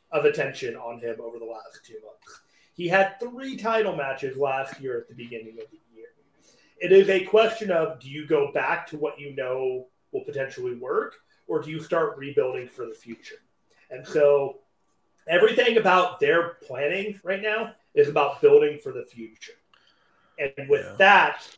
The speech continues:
Speaker 1: that is my argument that I, I think we need to see Phantasmo here more than I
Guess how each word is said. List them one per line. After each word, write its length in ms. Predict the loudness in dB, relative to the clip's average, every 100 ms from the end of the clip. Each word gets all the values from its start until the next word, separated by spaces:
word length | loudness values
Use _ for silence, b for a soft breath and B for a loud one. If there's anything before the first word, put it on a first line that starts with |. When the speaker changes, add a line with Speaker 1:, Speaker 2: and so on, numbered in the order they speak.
| -4
Speaker 1:
that 180 | 0 2
is 160 | 0
my 220 | 0 -2 0
argument 420 | 0 0 -2 -2
that 100 | -4
I, 280 | -4 -6 -8 -2
I 200 | -2 -2 -4
think 200 | -4 -4
we 80 | -8
need 140 | -6
to 80 | -10
see 180 | -8 -4
Phantasmo 680 | -4 -4 -4 -6 -6 -8 -2
here 320 | -2 -2 -4
more 240 | 0 2 4
than 220 | 2 0
I 60 | -6